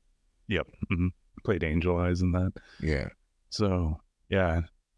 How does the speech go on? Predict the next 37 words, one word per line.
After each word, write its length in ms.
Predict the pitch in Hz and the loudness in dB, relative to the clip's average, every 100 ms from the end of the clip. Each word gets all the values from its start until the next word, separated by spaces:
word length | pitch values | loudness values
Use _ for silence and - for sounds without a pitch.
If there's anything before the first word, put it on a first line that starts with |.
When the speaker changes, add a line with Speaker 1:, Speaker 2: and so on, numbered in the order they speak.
| _ _ - - | _ _ -8 -4
Speaker 1:
If 180 | 139 - | -4 -2
Primus 420 | - 127 143 - | -2 0 0 0
wrote 180 | 117 101 | 2 2
a 60 | |
song 300 | 85 92 92 95 | 2 0 0 0
about 280 | 92 90 | 2 2
him, 160 | 90 87 - - - - 127 | 2 0 -4 -20 -20 -6 -2
it 60 | |
might 160 | 131 135 | 0 0
have 120 | 110 | 0
just 240 | 90 98 - | 0 -2 2
been 380 | 90 90 85 - - _ _ _ - | 2 4 2 -2 -14 _ _ _ -2
Les 220 | 92 - | -2 0
Claypool 460 | - 85 - 87 | 0 0 2 0
on 100 | 85 | 2
his 140 | 82 82 | 2 2
own. 180 | 85 85 | 2 0
I 60 | |
can't 240 | 78 82 87 | -2 -4 -2
remember, 400 | 87 85 85 82 | 0 0 0 0
but, 160 | 85 - _ _ _ _ _ - | 0 -4 _ _ _ _ _ -6
uh, 280 | - 85 80 76 - | -2 0 0 -2 -6
it's 80 | - | -8
called 260 | - 90 | -2 0
Lee 100 | 87 | 2
Van 220 | 87 82 80 | 2 2 0
Cleef. 280 | 92 90 - - | 0 0 -2 -12
It's 160 | - 120 | -6 -2
really 360 | 95 98 92 | 0 2 0
worth 220 | 85 92 | 2 0
checking 440 | - - 80 - 113 | 0 -4 -4 -2 -2
<laughs> 0 | |
out. 240 | 78 - - - _ _ _ _ _ _ _ - 175 | 0 -4 -6 -12 _ _ _ _ _ _ _ -10 -2
Speaker 2:
I'll 160 | 170 147 | 0 0
check 240 | 156 151 | -2 0
it 80 | 151 | 2
out. 200 | 156 | 2